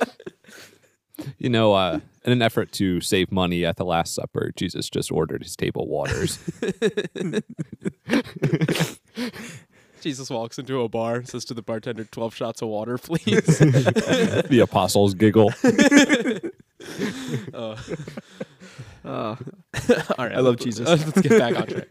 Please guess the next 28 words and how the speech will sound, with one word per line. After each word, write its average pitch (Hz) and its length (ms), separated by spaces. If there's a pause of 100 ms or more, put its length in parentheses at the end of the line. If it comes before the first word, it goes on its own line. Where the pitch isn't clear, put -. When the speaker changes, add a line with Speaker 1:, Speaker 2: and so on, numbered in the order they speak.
(140)
Speaker 3:
<laughs> 156 180
Speaker 1:
I 254 80
love 320 240
Jesus. - 340
Speaker 3:
I - 40
love 254 260
Jesus. 220 280 (440)
Speaker 1:
All 107 80
right. 95 160 (1300)
Um, 107 360
but 120 180
yeah, 107 220
so 120 160
excessive 127 400
drinking. 110 420 (720)
The, 156 260
so 185 160
the 185 120
thing 240 140
about 175 200
this, 117 340
Saint - 200
Thomas 143 240
Aquinas 107 340
puts - 220
it - 60
pretty 107 180
clearly, 113 480